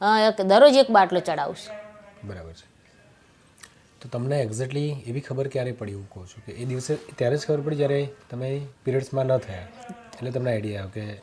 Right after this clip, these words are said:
Speaker 1: અ, ત્યારે જ મને ખબર પડી. મેં કીધું, "આટલો
Speaker 2: એટલે એવું
Speaker 1: સમય"
Speaker 2: તમે તમારા મનથી કહો છો કે
Speaker 1: મનથી,
Speaker 2: તમે
Speaker 1: મનથી નહીં, મનથી નહીં. મેં કે જી હોસ્પિટલમાં બતાવ્યું, પછી સોનોગ્રાફી કરાઈ. એ લોકો પિન નહીં કાઢી આપતા, બરાબર?
Speaker 2: હમ.
Speaker 1: પિન નહીં કાઢી, એટલે એ ડો-, લોકોએ મને કીધું કે, "બેન, તમારે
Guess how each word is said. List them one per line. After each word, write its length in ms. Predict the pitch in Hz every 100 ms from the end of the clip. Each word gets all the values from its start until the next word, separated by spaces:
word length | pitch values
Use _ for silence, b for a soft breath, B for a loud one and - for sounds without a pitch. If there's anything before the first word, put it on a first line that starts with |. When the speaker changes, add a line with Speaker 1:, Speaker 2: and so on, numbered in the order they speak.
| _ -
Speaker 1:
અ, 260 | 233 - -
ત્યારે 240 | 208 190
જ 80 | 180
મને 160 | 175 170
ખબર 240 | 160 160
પડી. 280 | - 151 160 b -
મેં 60 |
કીધું, 340 | 220 240 240 190
"આટલો 180 | 160 202
Speaker 2:
એટલે 100 | 139
એવું 120 | 143
Speaker 1:
સમય" 100 | 143
Speaker 2:
તમે 100 | 147
તમારા 240 | 143 143
મનથી 300 | 127 127 151
કહો 140 | 160 151
છો 120 | 160
કે 0 |
Speaker 1:
મનથી, 400 | 196 220 214 285
Speaker 2:
તમે 120 | 269
Speaker 1:
મનથી 380 | 202 196 196 269
નહીં, 180 | 214 160 b b b -
મનથી 320 | 190 208 254
નહીં. 140 | 226 208
મેં 120 | 220
કે 160 | 208
જી 100 | 202
હોસ્પિટલમાં 600 | 208 190 - 185 196 190
બતાવ્યું, 340 | 175 165 160 156
પછી 300 | 160 - 277
સોનોગ્રાફી 540 | - 175 165 165 180
કરાઈ. 260 | 180 190 226 B B 233
એ 80 |
લોકો 400 | 262 262 269 262
પિન 220 | 254 240 240
નહીં 180 | 226
કાઢી 220 | 190 170 165
આપતા, 240 | 165 175
બરાબર? 380 | 196 320 330 339 B
Speaker 2:
હમ. 80 | 113 101 -
Speaker 1:
પિન 160 | 233 220
નહીં 160 | 240
કાઢી, 80 | 220
એટલે 280 | 220 240 240
એ 20 |
ડો-, 220 | 214 214
લોકોએ 280 | 208 214 247
મને 160 | 247 240
કીધું 200 | 262 240
કે, 80 |
"બેન, 140 | 220 214
તમારે 300 | 202 214